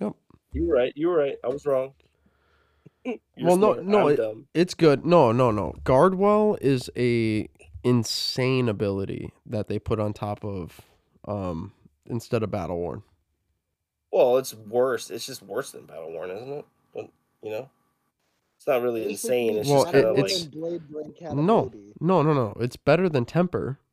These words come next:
Speaker 1: but it's worse than, because,
Speaker 3: I don't,
Speaker 1: okay,
Speaker 3: I don't think it's
Speaker 1: Guardwell
Speaker 3: better than
Speaker 2: Yeah.
Speaker 3: Temper.
Speaker 1: But, well, it's when,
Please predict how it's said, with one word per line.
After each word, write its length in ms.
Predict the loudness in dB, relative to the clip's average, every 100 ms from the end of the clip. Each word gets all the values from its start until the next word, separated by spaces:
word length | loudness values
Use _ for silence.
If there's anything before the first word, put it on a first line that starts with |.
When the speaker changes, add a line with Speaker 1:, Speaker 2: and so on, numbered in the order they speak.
| _
Speaker 1:
but 120 | -2 -2
it's 220 | -4 -12 -20 _ _ _ _
worse 500 | -4 0 2 0 -6
than, 480 | -4 -2 -2 -4 -6 _ _ _ _ _ _ _ _ -4
because, 400 | 2 4 2 0
Speaker 3:
I 20 |
don't, 180 | 0 0
Speaker 1:
okay, 160 | 2
Speaker 3:
I 40 | 0
don't 180 | 4
think 220 | 6 6 4
it's 140 | 4
Speaker 1:
Guardwell 20 |
Speaker 3:
better 300 | 2 -4 -8
than 180 | -10 0
Speaker 2:
Yeah. 120 | 2 2
Speaker 3:
Temper. 460 | -4 _ -20 -20 _ _
Speaker 1:
But, 360 | -8 -2 -2 -4 -14 -14 _ 0
well, 340 | 4 4 2
it's 260 | 0 -2 0
when, 340 | 0 2 0